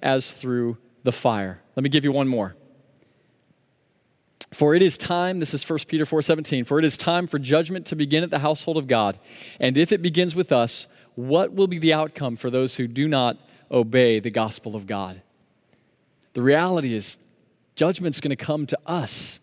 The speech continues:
Now, for the believer, there's a real hope in that because we know that our salvation is secured. The blood of Jesus has purchased us. We do not need to be afraid. We don't need to be trembling. We don't need to be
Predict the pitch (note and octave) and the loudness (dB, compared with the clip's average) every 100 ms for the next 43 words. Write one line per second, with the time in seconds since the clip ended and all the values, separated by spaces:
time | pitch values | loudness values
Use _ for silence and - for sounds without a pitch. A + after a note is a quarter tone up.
0 | _ _ - F3+ E3+ - F3+ E3 D3 D3+ | _ _ -4 2 2 2 0 0 0 2
1 | A3+ F3+ D3+ D#3 C#3+ D3+ F#3 E3 - A3 | 2 2 4 2 2 0 0 0 2 2
2 | G#3 D3+ D3+ E3+ E3+ E3 D3+ F3 F#3 F3 | 2 2 2 2 -2 -2 -2 0 0 2
3 | F#3+ A#3 E3+ D3+ E3 - - D#3+ F3 E3 | 2 4 4 4 0 -8 -2 2 2 2
4 | - E3+ D#3 G3 - F3+ D#3+ D3+ - F3 | 2 2 4 4 2 -4 -4 -6 -4 0
5 | B2+ A2 C3 C3+ F#3 F#3 D3 F#3+ F#3 F3+ | 0 0 -2 2 2 2 2 0 0 0
6 | E3 C3+ - - G#3 - D#3 - C#3 C3 | 2 0 -2 0 0 0 0 2 2 2
7 | - - - _ D3 A3 G3+ F3 G3+ G3+ | -2 -14 -20 _ 2 4 6 4 2 0
8 | G3+ G3 F3+ F3 - F#3 F3 E3+ G3 F3+ | -2 0 2 2 2 0 0 2 2 2
9 | F#3 E3+ D#3+ C#3+ - F3+ F3+ F3 F3 G3 | -2 -2 -2 -2 -2 0 2 2 4 2
10 | F3+ F#3 - E3+ E3 | 2 -2 -2 2 4